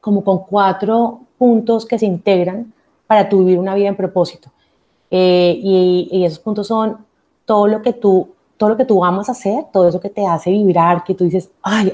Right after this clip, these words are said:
cuando yo hago esto, me siento plena", ¿sí? Haces como esas cosas que se te va el tiempo y no te das cuenta. Eso que te llena, eso es como algo muy importante, eh, eh, de tener una vida en propósito.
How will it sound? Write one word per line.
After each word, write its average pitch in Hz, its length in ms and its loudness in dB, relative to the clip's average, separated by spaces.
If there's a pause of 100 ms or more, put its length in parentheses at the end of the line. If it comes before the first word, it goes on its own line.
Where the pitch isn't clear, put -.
(100)
cuando 175 220 -4
yo 160 140 0
hago 160 240 0
esto, 233 560 0 (480)
me 196 320 0
siento 185 640 -2 (400)
plena", 190 400 2
¿sí? 226 180 -4
Haces 190 400 -2
como 233 140 -4
esas 196 160 -6
cosas 214 240 -4
que - 80 -2
se - 80 -20
te 202 80 -6
va 170 140 2
el 165 100 -4
tiempo 247 760 -2
y 233 60 -2
no 190 140 0
te 196 80 -2
das 208 160 -2
cuenta. 262 400 -6 (420)
Eso 254 380 0
que 269 120 -4
te 226 180 -2
llena, 226 420 -4
eso 196 200 -4
es - 80 -8
como 226 380 -6
algo 180 240 0
muy 226 240 2
importante, 190 720 -6
eh, 196 360 -4 (460)
eh, 185 200 0
de 180 100 2
tener 170 180 0
una 156 40 0
vida 160 120 0
en 170 80 -4
propósito. 170 560 -4